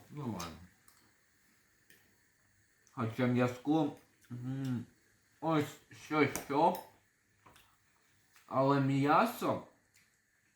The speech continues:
Speaker 2: у цих пайках не перебите нічим. Його багато. Тобто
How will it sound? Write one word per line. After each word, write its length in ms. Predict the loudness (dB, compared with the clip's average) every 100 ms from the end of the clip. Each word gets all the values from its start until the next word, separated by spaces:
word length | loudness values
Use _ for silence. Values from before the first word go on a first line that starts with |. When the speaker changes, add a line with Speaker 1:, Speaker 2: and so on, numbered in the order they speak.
| _ _ _ _ _ _ _ _ _ _ _ _ _ _ -14
Speaker 2:
у 100 | -8
цих 360 | 0 0 0 -4
пайках 600 | 0 0 0 -2 -2 -6 _ -8
не 260 | 0 2 4
перебите 720 | 2 2 2 2 0 2 0
нічим. 680 | 2 0 -2 -4 -4 -4 -8 -10 -10 -10 -20 -20 -12
Його 540 | -2 0 4 4 2 -4 -12
багато. 720 | 0 2 2 2 2 2 -2 -6 -8 -16 -20 _ _ _ _ _ _ _ _ -8
Тобто 440 | -8 -4 -4 -4